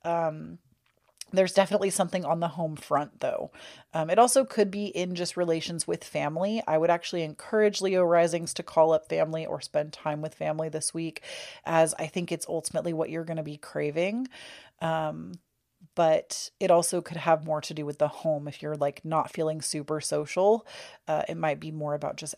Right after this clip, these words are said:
actually changing things up in your home environment,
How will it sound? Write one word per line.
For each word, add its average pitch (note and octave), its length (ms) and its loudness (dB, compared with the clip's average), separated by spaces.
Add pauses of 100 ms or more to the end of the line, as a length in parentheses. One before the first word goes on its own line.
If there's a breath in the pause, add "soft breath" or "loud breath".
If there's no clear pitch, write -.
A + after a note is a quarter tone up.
actually D3 480 -8
changing D3 440 -8
things C#3+ 260 -10
up C3+ 220 -4
in D#3+ 140 -8
your C#3+ 160 -6
home D3 320 -4
environment, D3 840 -6